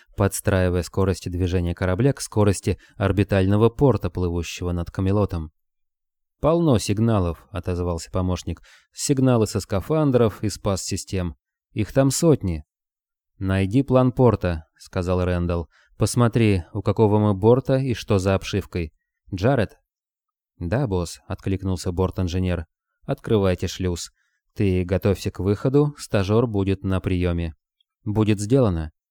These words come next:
«Сеймур». «Тут служебные помещения», — откликнулся тот. «Смотри карту, я оставил тебе линк». «А залы ожидания?» «Разрушены. Как раз были на той стороне, куда пришёлся удар,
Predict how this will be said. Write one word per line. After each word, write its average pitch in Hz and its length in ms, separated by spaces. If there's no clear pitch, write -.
«Сеймур». 95 520
«Тут 104 240
служебные 117 560
помещения», — 131 720
откликнулся 95 580
тот. 92 300
«Смотри 123 440
карту, 92 600
я 92 320
оставил 95 400
тебе 113 220
линк». 98 280
«А 104 280
залы 117 340
ожидания?» 113 760
«Разрушены. 95 800
Как 127 200
раз 151 240
были 123 440
на 117 140
той 120 220
стороне, 117 420
куда 107 220
пришёлся 110 520
удар, 107 420